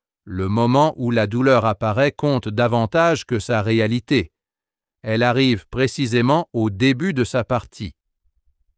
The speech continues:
Maëlle répond que sa gorge connaît parfaitement sa partie. Connaître sa partie signifie normalement savoir ce qu'on doit faire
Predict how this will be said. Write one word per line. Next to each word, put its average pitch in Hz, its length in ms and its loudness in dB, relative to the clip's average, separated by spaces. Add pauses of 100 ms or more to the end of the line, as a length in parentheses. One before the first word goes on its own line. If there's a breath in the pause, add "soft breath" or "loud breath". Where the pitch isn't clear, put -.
(440)
Maëlle 254 460 0
répond 220 460 0
que 131 200 0
sa 113 240 -2
gorge 117 500 0 (680)
connaît 262 420 2 (100)
parfaitement 196 800 -2
sa 123 240 -4
partie. - 640 -6 (1400)
Connaître 117 500 -2
sa 107 200 -2
partie 175 580 -4
signifie 123 600 -2
normalement 208 680 2
savoir 131 480 0
ce - 120 -6
qu'on 113 260 -2
doit 107 240 0
faire 190 420 0